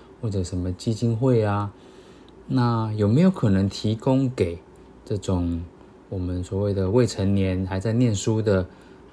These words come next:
这个人呢？那或许我们可以援助像厨妓，或者说援助，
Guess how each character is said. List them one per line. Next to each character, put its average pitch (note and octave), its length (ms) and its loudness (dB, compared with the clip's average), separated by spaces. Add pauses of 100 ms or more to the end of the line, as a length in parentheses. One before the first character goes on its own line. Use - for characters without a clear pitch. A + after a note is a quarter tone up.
(120)
这 G2+ 100 -6
个 F2+ 440 -2 (100)
人 F#2+ 360 2
呢？ A#2 200 0 (540)
那 B2 640 -2
或 D#3 80 -4
许 G#2+ 240 -6
我 F2+ 120 -2
们 F#2 200 -4
可 A#2 140 -6
以 G#2+ 140 -2
援 G2 260 0
助 G#2 320 2 (540)
像 G#2 280 -4
厨 G2 320 -4
妓， G#2+ 360 -2 (580)
或 A#2 100 -4
者 F#2 160 -4
说 A2 180 -2
援 G#2 280 0
助， G#2 320 0